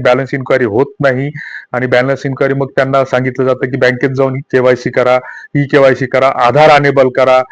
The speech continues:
आधार, अ, च्या पोर्टलला जाऊन हे करा, ते करा.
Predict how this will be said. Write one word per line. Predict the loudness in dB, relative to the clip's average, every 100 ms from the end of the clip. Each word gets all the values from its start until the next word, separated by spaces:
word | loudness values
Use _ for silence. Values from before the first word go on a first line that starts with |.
| -12 -10 -2
आधार, | 0 4 4
अ, | 4 2 0 0 0 -2 0
च्या | 4 6 6 2 -2 -4
पोर्टलला | -2 0 0 2
जाऊन | 2 2 2
हे | 0 0
करा, | 2 2
ते | 0 0
करा. | 0 2 0